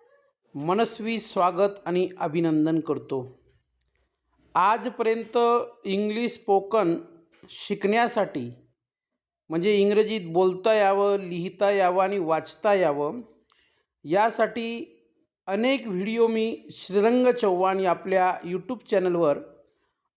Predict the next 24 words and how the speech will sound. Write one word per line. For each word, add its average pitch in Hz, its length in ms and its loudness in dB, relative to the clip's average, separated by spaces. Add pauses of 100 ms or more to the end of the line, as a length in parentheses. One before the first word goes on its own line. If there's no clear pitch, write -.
अपलोड 233 500 0 (120)
केलेले 185 300 -4
आहेत. 147 380 -8 (920)
आज 220 320 0
आपल्या 226 480 2
सर्वांसाठी 240 960 -4
एक 214 320 -2
नवीन 208 480 0
व्हिडिओ 214 360 2
घेऊन 180 260 0
आलेलो 160 260 2
आहे. 135 320 -2 (1400)
मी 240 180 2
काही 240 380 0
मराठी 214 640 -2
वाक्य 247 420 -2
आपणास 202 520 -4
देणार 165 280 -4
आहे 151 380 -6 (760)
आणि 226 180 0
त्या 269 200 0
मराठी 226 640 -2
वाक्याच्या 226 680 -2
मदतीने 202 960 -2